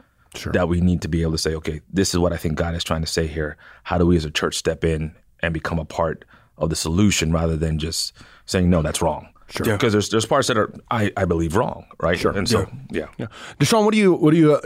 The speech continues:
Speaker 1: have
Speaker 3: Oh,
Speaker 1: kind of
Speaker 3: man.
Speaker 1: to add into that? There's, there's a, this is a convoluted issue.
Speaker 3: Yeah.
Speaker 2: Almost
Speaker 1: <laughs>
Speaker 2: definitely.
Speaker 1: There's,
Speaker 3: No, no,
Speaker 1: there's
Speaker 3: no.
Speaker 1: a lot there. And I mean,
Speaker 2: Yeah.
Speaker 1: that's why thousands of not just Southern Baptists, but Methodist, Presbyterian, across the Reformed folk, um, I'm, we're part of Ash twenty-nine here, and it's
Speaker 2: Mm-hmm.
Speaker 1: very divided in Ash twenty-nine of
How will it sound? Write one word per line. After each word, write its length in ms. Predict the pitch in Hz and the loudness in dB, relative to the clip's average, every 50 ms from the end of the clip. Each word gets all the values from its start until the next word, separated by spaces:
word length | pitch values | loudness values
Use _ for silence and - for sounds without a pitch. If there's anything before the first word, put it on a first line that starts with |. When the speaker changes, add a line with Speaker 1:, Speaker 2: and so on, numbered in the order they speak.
| 120 113 - | -4 -6 -2
Speaker 1:
have 200 | - 143 160 143 | 0 0 2 2
Speaker 3:
Oh, 20 | 143 | 4
Speaker 1:
kind 160 | 151 135 127 | 4 4 4
of 60 | - | 4
Speaker 3:
man. 80 | 117 117 | 2 2
Speaker 1:
to 80 | 127 | 0
add 160 | 127 120 120 | 2 4 4
into 160 | 131 127 113 123 | 4 4 4 4
that? 160 | 110 98 - | 2 4 4
There's, 300 | 131 131 147 147 123 107 | 4 4 4 4 2 0
there's 220 | 127 143 156 139 156 | 0 0 2 2 2
a, 80 | 160 - - - - - - - | 0 0 -2 -8 -18 -18 -12 -2
this 180 | - 165 190 170 | 0 2 2 2
is 100 | 180 175 | 2 2
a 80 | 190 151 | 0 2
convoluted 760 | - - - 175 180 202 185 147 147 143 147 151 120 117 107 | 0 0 0 2 2 4 4 4 4 4 4 4 4 6 4
issue. 260 | 104 92 85 - - - - | 4 4 2 -2 -8 -6 -2
Speaker 3:
Yeah. 160 | - 165 - 120 | 0 2 2 2
Speaker 2:
Almost 160 | 110 - 151 | 2 2 2
Speaker 1:
<laughs> 0 | |
Speaker 2:
definitely. 420 | - - - 180 87 80 - - - | 2 2 2 2 2 2 0 0 2
Speaker 1:
There's, 160 | - 190 214 | 2 4 4
Speaker 3:
No, 100 | 233 240 | 4 4
no, 40 | 185 | 4
Speaker 1:
there's 120 | 175 165 | 4 4
Speaker 3:
no. 140 | 180 170 156 151 | 4 4 4 4
Speaker 1:
a 100 | 147 151 | 4 4
lot 280 | 165 170 185 190 180 180 139 | 4 4 4 4 2 2 2
there. 440 | 131 156 175 180 160 143 139 135 131 | 2 2 4 4 4 4 4 4 4
And 140 | 127 143 | 4 4
I 20 | 160 | 4
mean, 80 | 196 | 2
Speaker 2:
Yeah. 60 | 202 - | 2 2
Speaker 1:
that's 180 | 160 165 - | 0 0 0
why 140 | 160 151 151 | 2 2 2
thousands 680 | 139 - - 151 139 156 170 170 135 165 156 156 147 - | 0 0 0 2 2 4 4 4 4 4 4 4 2 2
of 140 | - 127 123 | 2 2 2
not 180 | 147 135 135 - | 2 2 2 2
just 340 | 156 139 - - - - - | 0 0 0 -4 -10 -6 -2
Southern 280 | - 170 147 131 123 | 2 2 4 4 4
Baptists, 400 | 120 139 135 127 - 127 107 - | 2 2 0 0 0 0 0 0
but 320 | - 120 113 110 107 - - _ - - - - - | 2 2 4 4 4 2 -2 _ -20 -20 -20 -8 0
Methodist, 420 | - 147 147 139 - 143 131 - - | 2 2 2 4 4 2 2 4 2
Presbyterian, 640 | - 143 - - 120 - 151 139 135 135 131 131 123 | 2 0 0 0 -2 0 2 2 4 4 4 4 2
across 320 | 117 - - 147 131 - | 2 0 0 0 0 0
the 160 | - 131 135 | 2 4 4
Reformed 560 | 135 139 120 - 175 175 175 170 160 147 - | 4 4 4 4 4 6 6 6 4 2 2
folk, 320 | - 120 95 85 - - - - | 4 4 4 4 2 -4 -2 2
um, 360 | 120 123 123 120 117 117 113 104 | 4 4 6 6 4 2 2 0
I'm, 120 | 120 147 - - | 0 0 0 2
we're 140 | 127 156 | 0 2
part 160 | 147 156 143 135 | 2 2 2 2
of 80 | 127 | 2
Ash 160 | 127 123 - | 2 0 0
twenty-nine 480 | - - 131 117 110 123 139 147 131 110 | 0 0 2 2 4 2 2 2 0 0
here, 220 | 107 113 98 87 87 | 0 2 2 2 2
and 180 | - 107 113 | 2 2 0
it's 140 | 120 - 92 | 2 2 2
Speaker 2:
Mm-hmm. 160 | 87 90 95 | 2 2 2
Speaker 1:
very 400 | 90 143 147 151 151 143 139 135 | 4 4 4 4 4 4 4 2
divided 560 | 127 117 131 117 104 131 120 127 127 120 123 127 | 2 2 0 0 2 0 2 2 2 2 2 2
in 80 | 135 | 2
Ash 180 | 127 117 107 - | 2 2 -2 -2
twenty-nine 400 | - 131 123 123 123 120 120 110 | 0 2 2 4 4 4 2 2
of 100 | 98 | 0